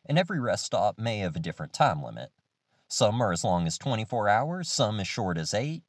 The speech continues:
and anywhere in between. Can you camp overnight? Is there a fee? What are you allowed to dump or not dump?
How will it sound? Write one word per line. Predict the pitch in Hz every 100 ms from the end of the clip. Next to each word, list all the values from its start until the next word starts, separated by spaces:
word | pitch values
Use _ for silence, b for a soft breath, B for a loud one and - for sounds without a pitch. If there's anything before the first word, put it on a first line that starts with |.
| -
and | 135 160 147
anywhere | 120 117 98 98
in | 90
between. | 80 - 151 65 69 76 _ _ _ _ _ _ b b b
Can | - 175 160
you |
camp | - 151 131
overnight? | 131 110 107 101 147 170 _ _ _ _
Is | - 143
there | 71
a | 71
fee? | - 82 185 - _ _ _ _
What | 117 151
are |
you | 185 185
allowed | 156 151 156
to | 143
dump | 123 127 151
or | 151
not | 165 185 -
dump? | 62 58